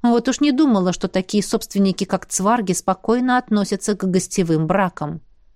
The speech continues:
Супруг снял очки в салоне флайера, и его турмалиновые глаза напоминали озера, но не местные, а родные, эльтонийские.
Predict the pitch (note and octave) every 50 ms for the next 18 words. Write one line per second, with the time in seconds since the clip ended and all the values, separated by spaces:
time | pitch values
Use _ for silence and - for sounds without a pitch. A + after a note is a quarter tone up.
0 | _ _ _ _ _ _ _ _ _ _ _ _ _ _ _ _ _ _ _ _
1 | _ _ _ _ _ _ _ - - - - C4+ A#3+ - - C4+ C#4 A#3 - -
2 | - A3 A3+ A#3 A3+ G#3+ G#3 G#3 - - - - - B3 A3+ - - F#3 F3+ F#3
3 | F#3 F3+ F3+ F3+ F3+ - - G3 G3 F#3 F3+ F3 F3 E3+ F3 E3+ E3+ F3 A3 G#3+
4 | G#3 A#3 A3+ B3 A#3+ A#3 - G#3+ G#3+ G#3 G3+ G#3 A3 A#3 A3 G#3+ G#3 G3 G3+ G#3
5 | G#3+ G3 G#3+ G#3+ G#3+ A3 G#3 B3+ C4 A#3+ G#3 G3 - G#3 G3+ G3+ G#3 G#3 G#3+ A3+
6 | A3+ A3 A3 - G3+ G3+ G3 F3 F3+ A3 C4 A#3+ F#3+ F3 E3 E3 - - - -
7 | - - - - - - - A#3 A#3 A#3 A3+ A#3 C4+ D4 B3+ - - - F3 E3
8 | D#3+ D#3+ - F#3 G#3 G#3 G3+ F#3+ G3+ A3+ C4 B3+ G3 D#3 D3+ - F#3 F#3 F#3 -
9 | - G3+ G#3 G#3+ A#3 B3 A3+ F#3+ - - - - - - A#2+ A2+ F#2+